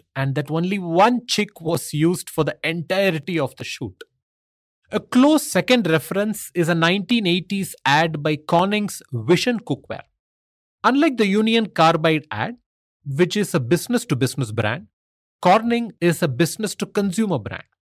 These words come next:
In this ad, they insert an ordinary saucepan into a Corning Vision saucepan. The heat is increased to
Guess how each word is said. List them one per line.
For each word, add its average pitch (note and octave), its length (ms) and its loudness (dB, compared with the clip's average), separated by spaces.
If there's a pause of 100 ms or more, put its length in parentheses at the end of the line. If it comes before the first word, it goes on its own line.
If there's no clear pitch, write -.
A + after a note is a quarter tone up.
(560)
In B3 160 2
this D#4 180 6
ad, E3+ 420 2
they F#3 220 4
insert A#3+ 500 2
an G#3+ 220 0
ordinary G#3+ 680 2
saucepan F3+ 840 -2
into E3 360 -2
a E3 60 0
Corning F3+ 680 0
Vision E3 340 0
saucepan. B2 640 -8 (600)
The C#3+ 100 -2
heat B3 380 4
is A3+ 160 0
increased F3+ 640 0
to F3+ 120 -4